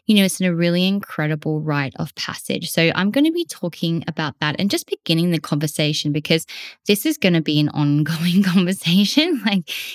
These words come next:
it's not gonna be, like, a one-time thing. And you will see this, you know, as the episodes go on, you know, we will come back to certain themes and to certain topics, because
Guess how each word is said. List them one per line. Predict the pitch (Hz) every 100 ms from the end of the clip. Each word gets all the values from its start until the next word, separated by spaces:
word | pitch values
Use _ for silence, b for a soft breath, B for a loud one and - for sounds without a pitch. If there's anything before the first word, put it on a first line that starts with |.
| B
it's | 196 -
not | 175 156 156
gonna | 160 151
be, | 147 147 147
like, | 143 143
a | 147
one-time | 143 139 139 143 143 139 139
thing. | - 147 - - - B B B
And | 165 165
you | 165
will | 160
see | 156 - 151
this, | 143 139 -
you | 147
know, | 143 -
as | 143 147
the | - -
episodes | - 165 - 151 147
go | 156 151 147
on, | 147 147 156
you | 208
know, | 190
we | 170 175
will | 180 202
come | - 147 147
back | 143 139 143 -
to | - 151
certain | - 151 143 143 139
themes | - 156 156 156 151 -
and | 151 151
to | 165
certain | - 143 - 151
topics, | - 147 - 160 -
because | 165 - 180 165